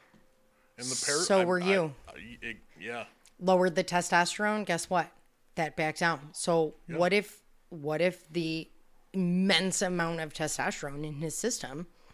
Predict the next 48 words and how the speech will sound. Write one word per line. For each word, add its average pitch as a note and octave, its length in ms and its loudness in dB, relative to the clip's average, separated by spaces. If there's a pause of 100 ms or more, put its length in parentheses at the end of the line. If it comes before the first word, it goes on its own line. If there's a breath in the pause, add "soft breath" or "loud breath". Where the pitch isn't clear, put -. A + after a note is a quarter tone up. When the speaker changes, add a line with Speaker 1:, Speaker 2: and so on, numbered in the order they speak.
(360 soft breath)
Speaker 1:
Took - 80 -4
Speaker 2:
was F#3 80 -2
Speaker 1:
it G3 100 -4
Speaker 2:
also C#4 280 4
Speaker 1:
down. F3 60 4
Speaker 2:
a C#3+ 40 -2
part A#2+ 220 -6
of A#2 140 -8
this? A#2 100 -14
Speaker 1:
Yeah. C3+ 160 -8 (1500 soft breath)
Speaker 2:
I - 60 -2
mean, G3 120 2
I've, F3+ 320 0
Speaker 1:
I F#3+ 40 -2
Speaker 2:
like F#3 200 4
I F#3 60 4
said, F3 240 -2
we've A3 180 0
seen G#3+ 220 2
that F#3+ 280 2
firsthand. - 1080 -4
And F#3 220 0 (420)
if - 180 -8
you A3+ 120 2
don't A#3 240 2
know, C#4+ 540 0 (100)
I - 20 -4
mean, A#3+ 160 2
if A3+ 100 -6
you're A3 100 0
not A#3+ 200 2 (720 soft breath)
in A3+ 140 6
the G#3 60 4
medical G3 360 4
field F3 380 -2
and E3+ 160 -2
you E3+ 80 -8
don't G3 240 2 (240)
know, E3+ 640 0 (500 soft breath)
he's B3 220 0
thinking G3 320 0
it's F3+ 200 -4
testosterone. F3 720 0
He's D3 160 -6
not D3 200 -8
thinking E3+ 240 -8
it's C#3+ 180 -12
anabolic, C#3+ 440 -8